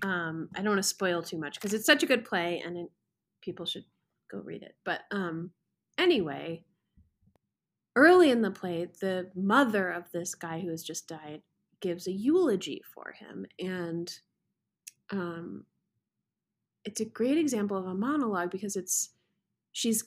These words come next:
she's giving a eulogy for her son, and she's talking about how she's not religious, but she appreciates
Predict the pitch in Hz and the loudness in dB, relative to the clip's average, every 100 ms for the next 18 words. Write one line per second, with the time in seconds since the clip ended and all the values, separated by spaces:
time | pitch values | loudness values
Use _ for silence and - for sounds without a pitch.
0 | _ - 240 226 302 359 381 247 220 214 | _ -4 -2 2 4 8 8 8 6 4
1 | 208 202 185 190 - - - 220 185 165 | 2 -2 -4 -8 -6 -4 0 0 0 -2
2 | 170 185 _ _ _ _ _ _ _ _ | -6 -8 _ _ _ _ _ _ _ _
3 | - 196 - 226 220 220 - - 247 277 | -8 -8 0 2 2 0 -4 4 4 4
4 | 277 247 208 190 185 180 190 185 180 170 | 0 0 0 0 -2 -4 -4 -4 -4 -4
5 | 185 175 160 165 165 - - - - 175 | -4 -4 -4 -4 -6 -8 -10 -10 -6 -4
6 | 165 - 196 - - 214 202 - 185 170 | -4 -6 -12 -14 -6 -6 -4 -2 -2 -2
7 | 170 - - - | -4 -6 -6 -8